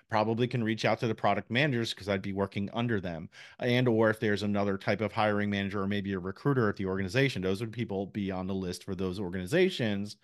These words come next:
Then I would build out the personas for those, what matters to them, what type of content,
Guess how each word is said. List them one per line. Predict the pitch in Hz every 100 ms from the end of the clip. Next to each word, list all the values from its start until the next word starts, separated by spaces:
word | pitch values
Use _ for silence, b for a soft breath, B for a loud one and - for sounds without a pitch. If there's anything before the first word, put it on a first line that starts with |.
| B B B
Then | - 113
I | 107
would | 110 95
build | 113 117
out | 117 110 110 117
the |
personas | 101 113 - 117 101 104
for | - 101
those, | 98 92 98
what | 104 104 110
matters | 107 107 113
to | - 101
them, | 95 95
what | 101
type | 107 101
of | 110
content, | - 101 90 107 98 104